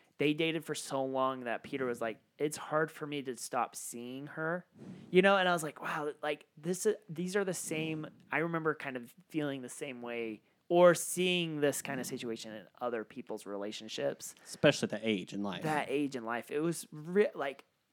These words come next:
Speaker 1: th-, she did high school really well, the writer.
Speaker 2: Yeah.
Speaker 1: And I, I really liked that about the movie. It's like,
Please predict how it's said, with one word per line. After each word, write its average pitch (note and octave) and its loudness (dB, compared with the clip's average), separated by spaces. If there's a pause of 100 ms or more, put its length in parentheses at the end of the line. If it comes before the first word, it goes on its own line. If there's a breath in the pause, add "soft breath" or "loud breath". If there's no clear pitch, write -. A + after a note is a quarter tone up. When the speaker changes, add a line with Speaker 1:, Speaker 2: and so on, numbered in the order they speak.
(140)
Speaker 1:
th-, F3 -8
she F3+ -6
did F#3 2
high E3 0
school D#3 -6
really B2 -4
well, A2+ -4
the G2+ -8
writer. G2 -8 (380 loud breath)
Speaker 2:
Yeah. B2+ -10 (100)
Speaker 1:
And D#3+ 4
I, C3+ 4
I A#2+ 0
really C#3+ 4
liked C#3+ 4
that A#2+ 2
about A2+ -2
the A2+ -14
movie. A2 -6
It's - -8
like, A2 -4